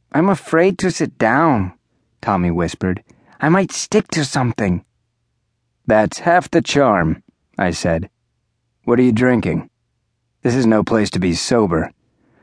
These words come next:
"How about a cranapple Cosmo?" he asked. "I don't think they've heard of those here,"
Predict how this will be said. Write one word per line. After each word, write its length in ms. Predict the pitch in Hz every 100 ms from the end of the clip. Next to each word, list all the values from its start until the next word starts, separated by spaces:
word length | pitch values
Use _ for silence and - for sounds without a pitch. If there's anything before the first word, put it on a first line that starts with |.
| _ _ _ _ -
"How 120 | 180
about 200 | 175 185
a 80 | 156
cranapple 640 | - - 160 151 143 135
Cosmo?" 680 | - 139 147 147 123 90 95 _ _ _ _ _
he 200 | - 107
asked. 400 | 85 80 - - _ _ _ _ _ _ _ -
"I 180 | - 156
don't 220 | 175 160
think 260 | - 156 -
they've 240 | 143 104
heard 220 | 107 143
of 100 | 107
those 300 | 85 92 87
here," 420 | 80 95 85 85